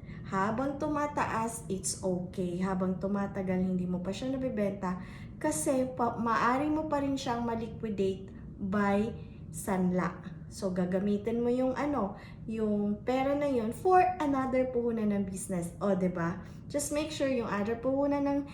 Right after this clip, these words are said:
business mo na yun ay makabalik. And for example, ako, ah, yung item na yun, hindi siya s-, nabenta agad. But I have an order. So, I pawn the items, and then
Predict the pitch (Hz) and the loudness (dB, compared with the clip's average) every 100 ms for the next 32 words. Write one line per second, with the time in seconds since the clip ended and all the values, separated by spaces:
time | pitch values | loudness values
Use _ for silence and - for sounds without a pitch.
0 | - - 247 269 - 285 - 277 254 233 | -12 -8 -6 -2 0 0 0 0 0 0
1 | - 240 233 220 190 180 185 - - - | 0 0 0 -4 0 2 2 0 -6 -10
2 | - - - - 285 - 415 339 - 277 | -14 -16 -14 -2 -2 2 2 2 2 2
3 | 277 233 208 - 190 165 180 - - - | 2 2 0 0 -2 -2 -6 -10 -14 -14
4 | - - - - - - - 208 208 190 | -16 -16 -16 -16 -16 -16 -4 2 4 2
5 | 190 - - - 285 - 330 349 349 339 | 0 -8 -14 -2 2 4 4 4 2 4
6 | 285 254 277 285 277 240 254 269 - 240 | 2 2 2 2 0 0 0 -2 0 0
7 | 226 240 - - - - - - - 226 | 0 -2 -6 -8 -10 -12 -14 -16 -4 2
8 | 240 233 214 208 180 180 180 170 - - | 4 4 4 0 -2 0 0 0 -6 -12
9 | - 262 - 269 254 254 277 262 - - | -6 -6 0 4 4 4 2 2 -2 -2
10 | 233 - 202 196 185 185 156 - - - | -2 0 2 4 4 2 0 -4 -10 -12
11 | - 220 196 - - 175 180 - 214 247 | -4 0 0 -4 -4 -2 -2 -4 0 2
12 | 294 311 311 - - - - - 208 226 | 4 2 0 -4 -12 -14 -14 -10 0 2
13 | 185 180 180 175 233 330 330 - - - | 4 2 2 2 4 2 0 -4 -8 -14
14 | - - 202 190 190 214 254 | -14 -6 -2 0 2 2 0